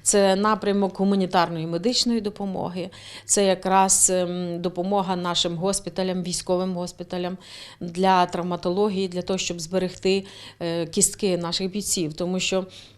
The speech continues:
ми зараз не бачимо, е, покалічених, е, людей, але коли закінчиться війна, коли вони вийдуть на вулицю, ми поб-, ми жахнемося від того, скільки багато буде без рук, без ніг, покалічених, з каліченими тілами і душами так, так само.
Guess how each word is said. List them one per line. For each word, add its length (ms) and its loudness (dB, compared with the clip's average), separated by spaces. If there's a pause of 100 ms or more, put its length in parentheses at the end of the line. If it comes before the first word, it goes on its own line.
(120)
ми 140 4
зараз 380 4
не 100 2
бачимо, 800 0
е, 1000 -4
покалічених, 840 -2
е, 240 -2
людей, 420 -2 (380)
але 180 4
коли 200 0
закінчиться 600 -2
війна, 320 -2
коли 220 2
вони 260 0
вийдуть 380 -2
на 80 -4
вулицю, 420 -4
ми 120 -8
поб-, 340 -10
ми 240 0
жахнемося 680 -4
від 180 -12
того, 320 -6 (400)
скільки 380 -2
багато 400 0
буде 240 -6
без 220 -4
рук, 220 0
без 260 -6
ніг, 520 -4
покалічених, 800 -6 (600)
з 100 0
каліченими 600 -2
тілами 540 -2
і 60 -4
душами 400 -2
так, 340 -12
так 160 0
само. 420 6